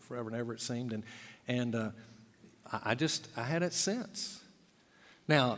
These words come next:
that does not happen routinely for me. I don't think I have that gift of such. But if I saw that happening on a more routine basis, I would suggest, "Okay,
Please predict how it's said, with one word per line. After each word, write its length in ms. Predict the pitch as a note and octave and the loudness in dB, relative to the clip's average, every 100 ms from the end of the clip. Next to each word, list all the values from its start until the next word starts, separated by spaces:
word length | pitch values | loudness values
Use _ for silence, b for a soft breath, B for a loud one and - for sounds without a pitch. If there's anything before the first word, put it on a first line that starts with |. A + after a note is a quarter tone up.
| C#3 | 4
that 220 | C#3+ B2+ | 4 6
does 120 | A#2 | 4
not 200 | C3+ C3+ | 4 2
happen 340 | C#3 D3+ D#3+ | 2 2 2
routinely 480 | C#3+ E3 E3 F3 G#3+ | 2 2 2 2 0
for 140 | - A#2 | 0 0
me. 240 | A#2+ D#3+ | 2 2
I 80 | C#3+ | 2
don't 120 | F3 | 0
think 200 | D3+ C#3+ | -2 -2
I 80 | C3 | -2
have 260 | B2+ C#3+ C3+ | -2 -4 -2
that 260 | A#2 G#2 | -4 -4
gift 340 | - F3+ G3 - | 0 2 2 -2
of 80 | G#2+ | 0
such. 560 | - A#2 D#3 - - - B B B B - | 2 4 2 0 -6 -8 B B B B 6
But 120 | D3+ | 6
if 120 | D#3 | 8
I 120 | F3 | 6
saw 240 | G3+ F#3 E3 | 4 4 4
that 160 | D#3 B2+ | 4 4
happening 440 | C#3+ C#3 C#3 C3 | 0 2 2 4
on 120 | B2+ | 4
a 60 | A#2 | 4
more 220 | B2 D3 | 4 4
routine 540 | B2 B2+ C3 E3 C#3+ | 4 2 0 -2 0
basis, 440 | B2+ C#3+ F3 G#3 - | 4 4 4 2 0
I 100 | C#3+ | 0
would 160 | D3+ | 0
suggest, 520 | D3+ D3 A#2+ C#3+ D#3+ F3+ | 0 -2 2 2 2 0
"Okay, 360 | E3+ D3 F3+ | 0 2 2